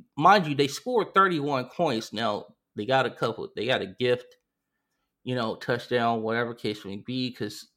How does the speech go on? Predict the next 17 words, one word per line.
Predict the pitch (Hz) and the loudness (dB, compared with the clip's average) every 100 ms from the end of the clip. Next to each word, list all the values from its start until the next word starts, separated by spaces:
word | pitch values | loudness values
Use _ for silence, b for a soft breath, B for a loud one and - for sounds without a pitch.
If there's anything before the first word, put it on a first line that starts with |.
| _ | _
you | 110 | -12
know, | 71 - _ - | -10 -12 _ -2
ball | 117 110 | 0 0
was | 110 | -2
turned | 120 113 | -2 -2
over | 113 113 117 - - - | -2 -4 -6 -10 -14 -16
in, | - _ 113 | -18 _ -16
deep | 127 127 | -14 -10
in | 110 - | -10 -8
the, | 127 - | -10 -8
um, | 113 110 110 - B B B B B B _ _ | -8 -8 -10 -12 B B B B B B _ _
you | 143 127 | -4 -2
know, | |
opportunity | 104 123 127 - 143 135 | 2 2 0 -2 0 0
to | 113 | -4
score, | - 190 214 208 | -4 4 6 6
but, | 139 170 151 - - | 4 6 6 2 -6